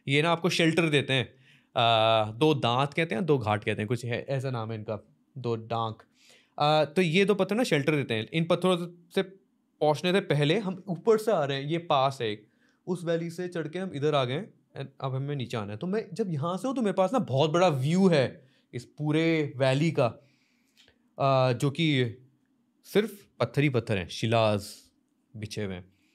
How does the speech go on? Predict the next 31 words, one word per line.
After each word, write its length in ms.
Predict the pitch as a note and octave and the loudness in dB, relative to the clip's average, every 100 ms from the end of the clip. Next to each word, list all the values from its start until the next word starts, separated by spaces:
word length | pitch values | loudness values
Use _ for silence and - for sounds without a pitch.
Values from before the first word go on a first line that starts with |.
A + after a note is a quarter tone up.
| _ _ _ _ _ _ _ _ - | _ _ _ _ _ _ _ _ -2
अ, 80 | C#3+ C#3+ C#3+ C#3+ C#3+ C#3+ C#3+ C3+ - _ _ _ _ _ | 0 2 2 2 2 2 0 -2 -10 _ _ _ _ _
यहाँ 380 | D#3 E3 F#3+ A3+ | 0 2 4 2
से 200 | A#3 A#3+ | 4 2
मैं 140 | A#3 A3+ | 4 4
maybe 360 | A3 A3 G#3+ | 2 0 0
यार 100 | A3 | 0
पाँच 420 | G#3+ - F#3+ F#3+ | 0 -2 0 0
सौ 260 | F#3 G#3+ F#3+ G3 - _ _ - - | 0 -2 -2 -6 -18 _ _ -20 -10
मीटर 380 | F3 F3 F#3 F3+ | -6 -4 -2 -2
से 160 | F3+ | -2
भी 80 | F3+ | -2
कम 240 | F3 D3+ | 0 0
ही 100 | D#3+ | 2
आऊँगा 360 | E3 C#3 C3 A#2+ | 2 2 0 -2
नीचे। 460 | A#2 A2+ B2 D3+ D3 _ _ - _ - | -2 -2 -2 -4 -8 _ _ -20 _ -8
ऊपर 320 | D#3+ D#3+ E3 | -6 -2 -2
एक 140 | D#3+ D#3+ | -2 -2
टीम 200 | D#3+ D3+ | -4 0
रह 140 | B2+ | 0
रही 120 | B2+ | -2
थी 180 | C3 C#3 | -4 -4
तो 60 | D3 | -4
उनका 180 | C#3+ | -4
वेट 240 | C#3 A#2 A2+ | -2 -2 -2
कर 140 | A#2+ | -2
रहे 80 | A2+ | -2
थे 100 | B2+ | -2
हम, 80 | E3 | -4
मैं 160 | B2+ | -2
और 140 | A#2+ A#2+ | -4 -4
मनोज 320 | A#2 D#3+ D3+ | -4 -4 -6